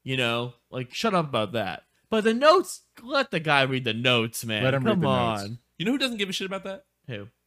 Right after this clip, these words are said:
Speaker 3: Uh, the F G C. I was watching Combo Breaker this weekend.
Speaker 1: Yeah.
Speaker 3: Every, every other fighting game,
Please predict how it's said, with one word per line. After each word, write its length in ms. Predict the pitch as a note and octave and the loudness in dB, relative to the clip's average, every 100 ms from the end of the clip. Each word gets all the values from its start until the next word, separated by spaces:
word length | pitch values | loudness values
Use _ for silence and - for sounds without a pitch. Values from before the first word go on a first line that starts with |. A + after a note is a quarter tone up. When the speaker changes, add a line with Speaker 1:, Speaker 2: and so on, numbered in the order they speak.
| - | -8
Speaker 3:
Uh, 240 | G#2 G2+ | -4 -4
the 120 | F#2+ A#2+ | -4 -6
F 80 | |
G 100 | - | -6
C. 340 | A#2+ A2+ F#2+ - _ _ - | -8 -6 -8 -10 _ _ -14
I 40 | |
was 80 | A#2+ | -10
watching 180 | B2+ C3+ | -10 -10
Combo 340 | - B2 B2 | -10 -6 -6
Breaker 320 | B2+ C3+ D3+ | -6 -6 -6
this 180 | C#3+ C3+ | -8 -8
weekend. 380 | D3 D3+ D#3+ F3 | -10 -8 -10 -10
Speaker 1:
Yeah. 260 | B2+ A#2 C3+ - _ | -4 -2 -2 -8 _
Speaker 3:
Every, 340 | C3+ C#3+ D3 - | -2 0 0 -2
every 280 | B2+ C3+ D3 | -2 -2 0
other 180 | C3 B2+ | 0 0
fighting 280 | - A2+ A#2+ | -2 -4 -2
game, 320 | B2+ C3 C#3 | -4 -4 -6